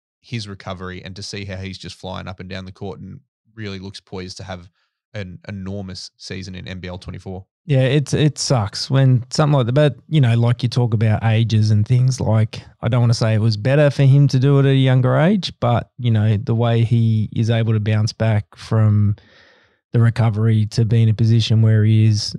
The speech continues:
Speaker 2: right now. And I think I was talking to him yesterday or the day before, and he's kind of, you know, like, nine months or, or ten months since he's done it. Like,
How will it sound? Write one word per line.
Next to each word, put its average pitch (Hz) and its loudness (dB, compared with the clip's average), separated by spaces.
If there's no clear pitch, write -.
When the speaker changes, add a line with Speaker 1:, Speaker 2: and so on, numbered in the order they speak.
Speaker 2:
right 117 0
now. 117 2
And 113 4
I 113 4
think 117 2
I 110 2
was 110 0
talking 110 0
to 113 0
him 110 2
yesterday 113 -2
or 113 0
the 110 -2
day 107 0
before, 113 0
and 110 2
he's 110 0
kind 120 2
of, 110 0
you 160 -4
know, 113 0
like, 110 -2
nine 113 0
months 117 -2
or, 104 0
or 101 -6
ten 113 0
months 110 -4
since - -6
he's 110 -2
done 120 0
it. - -2
Like, 110 0